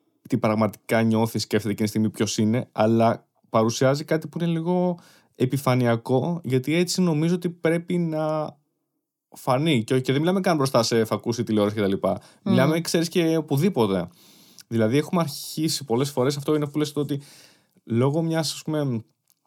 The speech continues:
Speaker 1: στο όνομα μιας πολιτικής ορθότητας, πολλές φορές και θα φοβηθούμε, θα, θα κατανοίξουμε μια σκέψη που θα έχουμε, γιατί νιώθουμε ότι είναι κακή απαραίτητα. Ενώ,
Speaker 2: Μμμ.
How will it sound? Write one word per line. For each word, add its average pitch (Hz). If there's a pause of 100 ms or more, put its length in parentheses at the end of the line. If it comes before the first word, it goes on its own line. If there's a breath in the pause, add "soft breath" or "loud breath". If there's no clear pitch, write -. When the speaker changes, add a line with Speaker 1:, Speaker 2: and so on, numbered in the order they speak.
(560)
Speaker 1:
στο -
όνομα 120
μιας -
πολιτικής 123
ορθότητας, 135
πολλές 123
φορές 127 (480 soft breath)
και -
θα 147
φοβηθούμε, 143
θα, 151
θα 147
κατανοίξουμε 156
μια 156
σκέψη 127
που -
θα 120
έχουμε, 117 (180 soft breath)
γιατί 135
νιώθουμε 185
ότι 196
είναι 214
κακή 196
απαραίτητα. 117
Ενώ, 151
Speaker 2:
Μμμ. 196